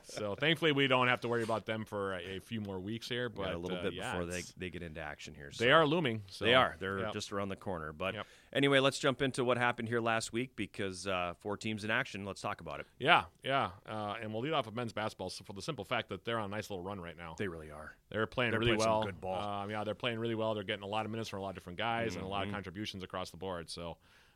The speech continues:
Speaker 1: uh, and they're up to six straight wins now. Um, nine and six overall, four and one in the umac.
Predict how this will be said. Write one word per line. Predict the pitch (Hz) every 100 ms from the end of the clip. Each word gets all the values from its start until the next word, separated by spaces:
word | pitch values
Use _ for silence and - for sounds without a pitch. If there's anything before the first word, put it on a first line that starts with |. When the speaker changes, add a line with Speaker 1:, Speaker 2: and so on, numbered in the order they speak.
| -
Speaker 1:
uh, | 95 95
and | 92
they're | 117 143
up | 151
to | 92
six | - 151
straight | - 147 127
wins | 131 151
now. | 101 92 98 _ _ _ _ -
Um, | 98 101 101 101
nine | 113 139
and | 117
six | - 143 -
overall, | 135 113 120 135
four | 135 - 170
and | 160
one | 147 147
in | 131
the | 113 107
umac. | 156 160 170